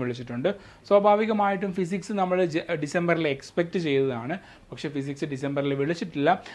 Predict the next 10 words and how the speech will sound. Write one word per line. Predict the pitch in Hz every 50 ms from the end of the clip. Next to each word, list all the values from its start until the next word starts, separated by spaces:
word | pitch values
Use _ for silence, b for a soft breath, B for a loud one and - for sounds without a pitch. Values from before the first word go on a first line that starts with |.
| B B B 240
അങ്ങനെയാണെങ്കിൽ | 247 262 269 269 254 220 190 175 175 180 185 196 196 185 165 156 147 143 147 156 170 - - - - 151
എന്താണ്, | 147 151 143 147 139 135 131 131 131 - B B B B B
ഒരു | 147 151 147 147
മാർച്ചിലോ | 139 139 139 143 139 - - 147 147 147 143 139 135
ഏപ്രിലോ | 131 135 - 147 151 151 156 147 139
ഒക്കെ | 135 - 139 139 143
തന്നെ | 139 135 135 135 135 139 - -
സ്വാഭാവികമായിട്ടും | 127 123 127 131 131 131 139 143 151 156 156 143 139 135 131 123 117 117 - 156 190 233 233 B B B B B B 131 143
ആ | 180 220 240 226
ഒരു | 190 170 165